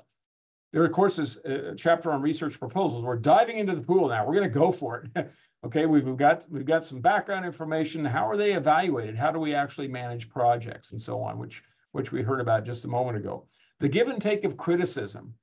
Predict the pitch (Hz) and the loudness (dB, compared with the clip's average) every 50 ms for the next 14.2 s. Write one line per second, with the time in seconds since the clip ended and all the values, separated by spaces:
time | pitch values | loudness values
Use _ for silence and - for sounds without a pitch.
0 | _ _ _ _ _ _ - 131 135 127 123 - - - - 143 156 196 247 - | _ _ _ _ _ _ 2 4 6 6 6 6 4 0 0 0 2 2 2 0
1 | 185 208 202 - - - 202 202 180 156 139 143 160 196 202 - - 139 117 131 | -2 -6 -6 -8 -6 0 2 4 4 4 4 4 2 2 2 0 -2 -4 -2 -2
2 | 131 127 117 135 127 - - - - 247 269 - - 190 185 170 175 160 143 120 | -2 -2 -2 -4 -6 -6 -10 -10 -8 -8 -8 -6 -4 -2 0 2 2 2 0 0
3 | 123 131 120 120 123 117 110 110 107 110 147 - - 131 143 214 285 277 - 202 | 2 2 4 4 2 0 -4 -6 -4 -2 -4 -4 -4 -4 -6 -4 -4 -4 -6 -6
4 | 135 113 143 147 170 175 165 135 120 113 110 - 104 101 - 196 196 196 208 190 | -4 0 2 4 4 4 4 2 0 -2 -4 -8 -8 -4 -2 -2 -2 -2 -2 -2
5 | 160 143 139 131 135 147 151 143 123 - - 98 98 - - 165 175 180 175 175 | -2 -2 -2 -2 -2 -2 -2 -4 -6 -6 -8 -8 -2 0 0 0 0 0 -2 -4
6 | - - - 120 120 127 131 127 - 110 101 - - 104 104 123 151 160 175 170 | -4 -2 0 2 4 4 4 2 -2 -8 -12 -14 -14 -8 -4 -2 -2 0 0 -2
7 | 156 135 139 120 - - - 110 120 131 135 131 117 113 110 98 95 - _ _ | -2 -4 -6 -8 -8 -8 -6 -4 -4 -4 -4 -6 -6 -8 -10 -10 -12 -14 _ _
8 | _ _ _ _ _ _ - 127 147 165 160 156 135 143 139 131 127 120 113 113 | _ _ _ _ _ _ -2 2 4 6 6 6 4 2 0 0 -2 -4 -4 -4
9 | 147 139 123 110 104 - - _ _ _ _ _ _ _ _ - - 160 220 - | -2 -2 -2 -4 -6 -14 -20 _ _ _ _ _ _ _ _ -4 -2 0 0 0
10 | - 285 330 294 196 208 196 196 196 185 160 127 131 170 170 170 - - - 110 | 2 2 2 2 4 4 4 6 6 6 4 4 2 2 2 0 -4 -8 -8 -8
11 | 104 95 95 156 170 190 208 202 - - - 170 143 123 120 147 147 147 - 151 | -4 0 4 6 6 6 6 4 2 -2 -4 -4 -4 -2 -2 -2 -4 -4 -4 -6
12 | 127 123 113 101 117 131 107 - - - - _ _ _ _ _ _ _ _ _ | -4 -4 -4 -2 -2 -2 -2 -4 -8 -12 -20 _ _ _ _ _ _ _ _ _
13 | _ _ _ _ - 139 160 151 143 139 - 147 147 160 160 - - - 202 226 | _ _ _ _ 0 4 6 6 6 4 2 0 0 0 -2 -6 -4 -2 0 0
14 | 208 - - | 0 -2 -2